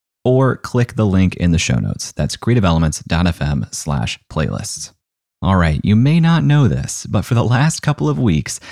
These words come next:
I've been dipping my toes into Instagram Reels and TikTok. You can find me at J Klaus on both, and I'm doing it mostly as a way of sharing some of the nuggets that have been shared here on the show. But Instagram Reels and TikTok are still very new to me.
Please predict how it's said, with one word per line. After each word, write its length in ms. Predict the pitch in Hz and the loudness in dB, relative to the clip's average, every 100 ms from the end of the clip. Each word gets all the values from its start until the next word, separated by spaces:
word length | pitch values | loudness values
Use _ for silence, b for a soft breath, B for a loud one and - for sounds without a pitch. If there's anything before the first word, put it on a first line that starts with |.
| B | B
I've 180 | - 104 | -2 0
been 180 | 107 92 | 2 2
dipping 260 | 120 135 | 2 2
my 140 | 123 123 | 2 2
toes 420 | - 82 80 78 - | 0 2 2 0 0
into 320 | 85 82 76 | 0 0 0
Instagram 560 | - 123 - 131 123 90 | 2 0 0 0 2 2
Reels 420 | 80 80 80 - - | 2 2 0 -2 -2
and 260 | 76 73 | -2 -2
TikTok. 540 | - 85 - 64 - - B B B | -2 -2 -2 -6 -6 -14 B B B
You 80 | 80 | -2
can 120 | 85 | 0
find 240 | 82 82 | 0 0
me 160 | 78 78 | 0 0
at 220 | 85 78 | -2 -2
J 120 | - 78 | -2 -4
Klaus 380 | - 85 82 - | 0 0 0 -4
on 280 | 82 76 71 | -4 -2 -2
both, 440 | 80 135 143 131 - B B | -2 0 0 0 -4 B B
and 120 | 123 | -2
I'm 80 | 127 | 0
doing 240 | 147 156 | 2 0
it 100 | 151 | 0
mostly 580 | - 147 196 196 165 165 | 0 0 2 0 0 -2
as 200 | - 110 | 0 2
a 80 | 113 | 2
way 320 | 87 85 85 | 2 2 2
of 100 | - | -2
sharing 380 | - 82 85 85 | -2 0 2 2
some 140 | - | 0
of 40 | 82 | 2
the 60 | |
nuggets 420 | 85 143 113 78 - | 2 2 2 -2 -2
that 140 | 80 | -2
have 60 | 76 | 0
been 100 | 78 | -2
shared 380 | - 85 80 | 0 0 0
here 300 | - 76 76 - | -2 -2 -2 -2
on 220 | 73 76 | -2 0
the 100 | 76 | 0
show. 460 | 78 - 170 62 - _ _ _ _ | -2 0 0 -2 -6 _ _ _ _
But 320 | 143 143 139 - | -2 -2 -2 -2
Instagram 540 | 165 - - 156 147 | -2 -2 -2 0 2
Reels 320 | 98 82 90 120 | 2 2 2 2
and 100 | 110 | 0
TikTok 500 | - - 69 78 - | -2 -4 -2 -2 0
are 80 | 92 | -2
still 460 | - - 69 76 90 | -2 -2 -2 0 0
very 400 | 76 71 73 82 | 0 0 2 4
new 200 | 98 196 | 4 4
to 100 | 95 | 2
me. 180 | - | -2